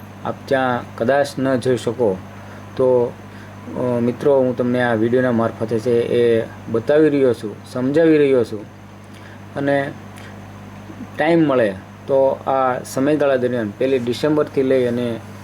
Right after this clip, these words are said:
ફેબ્રુઆરી સુધી ચાલનારો છે. અ, તમે પણ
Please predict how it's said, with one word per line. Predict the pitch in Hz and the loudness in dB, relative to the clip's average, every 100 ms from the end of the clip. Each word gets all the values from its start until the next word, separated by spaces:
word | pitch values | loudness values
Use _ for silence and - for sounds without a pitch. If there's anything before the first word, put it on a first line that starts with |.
| - - | -12 -2
ફેબ્રુઆરી | 127 143 160 147 | 2 4 4 4
સુધી | 127 120 120 117 | 0 -2 -2 -2
ચાલનારો | - 120 143 156 139 | -2 2 2 2 2
છે. | 113 110 107 - - - - - - | 0 -4 -10 -16 -18 -18 -18 -14 -4
અ, | 127 120 | -2 0
તમે | 135 143 | 0 2
પણ | 139 147 143 139 135 | 2 0 0 0 -2